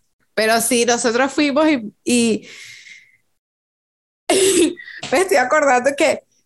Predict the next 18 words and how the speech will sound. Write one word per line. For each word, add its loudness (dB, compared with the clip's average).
yo 0
le 2
digo 0
a 0
Josiah, -2
"Mira, 0
Josiah, -6
este, -4
vamos -4
a 0
arreglarnos, 0
vamos 0
a -10
combinarnos, 0
tú -4
sabes, 0
ta, -8
ta, -20